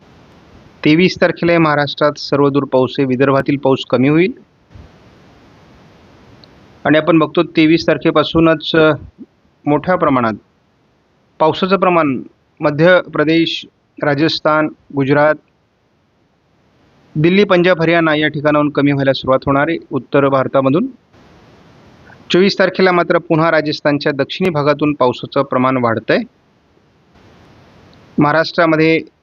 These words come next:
पश्चिम महाराष्ट्र, दक्षिण कोकण, मध्य महाराष्ट्र असं पावसाळी वातावरण राहणार आहे. पुन्हा एकदा पावसाळी परिस्थिती या भागामध्ये जरी कमी असली तरी राजस्थानच्या काही भागात दक्षिणेकडून पावसाळी परिस्थिती निर्माण होत असल्यामुळे पुन्हा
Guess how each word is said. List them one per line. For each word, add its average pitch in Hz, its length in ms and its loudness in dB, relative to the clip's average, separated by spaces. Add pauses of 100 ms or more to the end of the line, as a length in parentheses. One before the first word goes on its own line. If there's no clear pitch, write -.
(240)
पश्चिम 160 320 0
महाराष्ट्र, 175 520 -2 (520)
दक्षिण 143 400 -2
कोकण, 127 420 0 (720)
मध्य 135 220 0
महाराष्ट्र 151 480 0
असं 139 160 -2
पावसाळी 135 340 -2
वातावरण 139 220 -2
राहणार 127 260 -2
आहे. 285 100 -6 (320)
पुन्हा 156 260 2
एकदा 160 220 2
पावसाळी 147 380 -2
परिस्थिती 143 440 -4
या 139 140 2
भागामध्ये 135 480 -2
जरी 131 180 -2
कमी 127 200 0
असली 131 300 -2
तरी 131 540 0
राजस्थानच्या 165 580 0
काही 170 140 2
भागात 139 320 0
दक्षिणेकडून 123 680 -2 (680)
पावसाळी 156 320 2
परिस्थिती 175 380 0
निर्माण 160 220 4
होत 147 160 -2
असल्यामुळे 135 520 2 (260)
पुन्हा 151 360 2